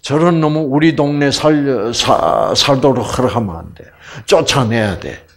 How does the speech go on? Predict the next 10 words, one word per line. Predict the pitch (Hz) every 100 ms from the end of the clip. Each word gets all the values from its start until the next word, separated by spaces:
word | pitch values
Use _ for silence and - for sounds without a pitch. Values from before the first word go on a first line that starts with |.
| _ _ _ _ _ _ _ _ _ _ _ -
그래가지고 | 180 175 170 170 175
사람들이 | - 143 160 170 165 170 160
항상 | 131 156 151 165 156 165 165
이 | 160 151
가인을 | - 147 156 156
미워하는 | 139 147 139 120 104
거야. | 87 80
"동생 | - 123 139 143 127
죽인 | 135 123
새끼, | 120 95 101 - 65